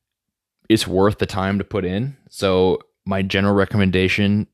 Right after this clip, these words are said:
for how you should approach this and phase this, get to a healthy place for body fat first.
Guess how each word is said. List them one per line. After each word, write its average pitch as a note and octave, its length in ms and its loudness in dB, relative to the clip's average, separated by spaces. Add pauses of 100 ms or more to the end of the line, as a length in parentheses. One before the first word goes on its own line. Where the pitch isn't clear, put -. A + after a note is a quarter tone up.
for F#2 300 0
how F#2 180 0
you G2 180 2
should - 500 -4
approach - 380 -2
this G#2 220 -2
and F2+ 120 -6
phase F#2+ 280 -4
this, G#2 300 -2 (840)
get A#2 220 -4
to C3 120 2
a G#2+ 60 0
healthy A2 260 -2
place G#2+ 240 0
for G2 120 -6
body F#2+ 260 -2
fat - 300 -6
first. - 500 -4